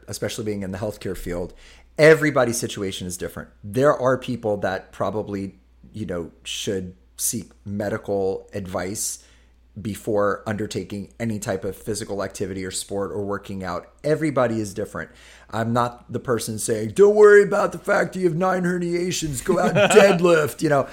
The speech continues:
Speaker 1: I'm not saying that. If anything, I'm saying the opposite. I'm saying do
Speaker 2: Max out.
Speaker 1: your due dil-, yeah, max out.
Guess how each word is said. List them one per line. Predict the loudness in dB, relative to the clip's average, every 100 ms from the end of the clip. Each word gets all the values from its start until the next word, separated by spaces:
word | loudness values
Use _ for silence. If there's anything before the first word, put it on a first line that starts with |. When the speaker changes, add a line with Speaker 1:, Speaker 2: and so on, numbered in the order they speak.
| -8 -6 4
Speaker 1:
I'm | 4
not | 8 6 6
saying | 4 4 2
that. | 0 -2 -8 -14 0
If | 2
anything, | 4 0 0 0 0 0 -2
I'm | -2 -2
saying | -2 -4 -4
the | -4
opposite. | -2 -2 -4 -6 -6 -6 -4
I'm | -4 -4
saying | -4 -4 -4 -6 -8
do | -6 -4 -4
Speaker 2:
Max | -4 -8 -12
out. | -14 -14 -8
Speaker 1:
your | -2 0 -2
due | -4 -8
dil-, | -4 -4 -4
yeah, | -4 -2
max | 0 -2 0
out. | -2 -2